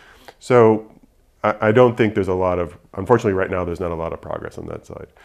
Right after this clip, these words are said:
Those discussions could also, uh, talk about, um, some shared value, I think, and shared interest in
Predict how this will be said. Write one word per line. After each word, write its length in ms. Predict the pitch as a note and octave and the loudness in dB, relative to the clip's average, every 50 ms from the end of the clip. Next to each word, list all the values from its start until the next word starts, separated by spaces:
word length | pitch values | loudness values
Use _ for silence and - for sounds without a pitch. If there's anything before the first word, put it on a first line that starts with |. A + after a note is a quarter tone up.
| _ - - - _ _ - | _ -20 -20 -20 _ _ 4
Those 240 | G#2+ C3+ C#3+ C#3+ | 6 8 8 8
discussions 460 | C#3+ C3 - - C3 - - A2 G#2+ - | 6 2 2 2 2 4 2 0 -2 -2
could 140 | - G#2+ | -4 -4
also, 720 | - - G2+ G#2 A2 G#2+ - - G#2 G2 G2 F#2+ F#2 F2+ - | 0 2 4 4 4 2 0 0 0 0 2 0 0 -2 -4
uh, 240 | - - F2+ E2+ E2+ | -8 -8 -6 -6 -8
talk 280 | - - G2 F#2 F2+ - | -6 -6 -6 -6 -4 -6
about, 500 | E2 E2 E2+ E2+ E2 E2+ F2+ - - - | -6 -6 -4 -4 -4 -6 -8 -10 -12 -12
um, 200 | E2+ D#2+ D#2+ D#2+ | -12 -10 -12 -12
some 160 | - F#2+ F2+ | -12 -14 -12
shared 520 | - - F#2+ F#2 F#2 F2+ F2+ F2+ E2 E2 _ _ _ - | -8 -6 -6 -4 -4 -4 -4 -6 -8 -12 _ _ _ -18
value, 480 | F#2 F2 F2+ E2+ F2 F2 F2 F2 E2+ | -12 -10 -8 -6 -6 -6 -8 -8 -8
I 60 | E2+ E2 | -10 -10
think, 280 | - F2 E2+ E2+ - | -10 -12 -12 -10 -12
and 220 | E2 D#2+ D#2+ D#2+ - | -12 -12 -12 -12 -10
shared 200 | - F2+ F2+ E2+ | -10 -8 -8 -8
interest 440 | E2+ - - E2+ E2+ - _ - _ - | -10 -12 -12 -14 -14 -14 _ -20 _ -16
in 320 | F2 E2 D#2+ D#2+ E2 E2 | -14 -14 -14 -14 -16 -16